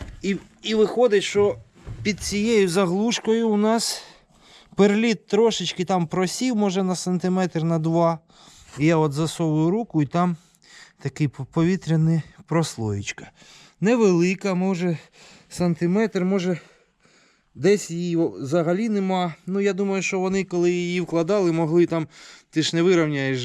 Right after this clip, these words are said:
зовсім перліт і не придавиш його. І тому ще й тут получається, що два армопояси, вони друг напротив одного.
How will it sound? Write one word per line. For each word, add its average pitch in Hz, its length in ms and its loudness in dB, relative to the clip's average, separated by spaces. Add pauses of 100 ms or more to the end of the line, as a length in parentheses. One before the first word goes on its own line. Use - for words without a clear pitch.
зовсім 127 760 -4 (320)
перліт 151 420 0 (580)
і 127 80 -8
не 135 120 0
придавиш 147 600 0
його. 131 320 -6 (500)
І 170 480 0 (720)
тому 180 440 4 (320)
ще 185 220 2
й 185 180 2
тут 180 280 -10
получається, 160 720 -2
що 160 260 0 (320)
два 165 300 2
армопояси, 165 880 -2 (380)
вони 156 400 0
друг 160 340 0
напротив 156 680 -4
одного. 147 580 -2